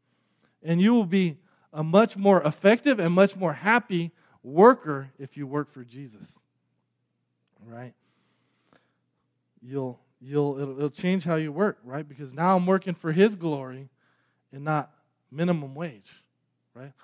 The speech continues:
I'm storing up treasures in heaven, right? And Jesus already has paid me, paid the, paid me more than I could ever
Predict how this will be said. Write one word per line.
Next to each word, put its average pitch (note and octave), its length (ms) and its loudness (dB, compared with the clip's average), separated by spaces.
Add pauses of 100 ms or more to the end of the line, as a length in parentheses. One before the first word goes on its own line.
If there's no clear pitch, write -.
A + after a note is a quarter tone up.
(100)
I'm D3 160 -12
storing F#3+ 400 0
up D#3+ 120 -4
treasures F3+ 560 -2
in C#3+ 120 -14
heaven, D3+ 340 -18 (680)
right? C3 220 -14 (220)
And C#3+ 160 -12
Jesus G#3 480 0
already F#3+ 500 0
has D3+ 180 -4
paid F#3+ 300 -10
me, D3+ 180 -14 (280)
paid G3+ 280 0
the, D#3 160 -6 (300)
paid A3 220 2
me F3+ 160 0
more F#3+ 360 2
than E3+ 160 0
I F3 120 2
could E3+ 280 -10
ever E3 500 -2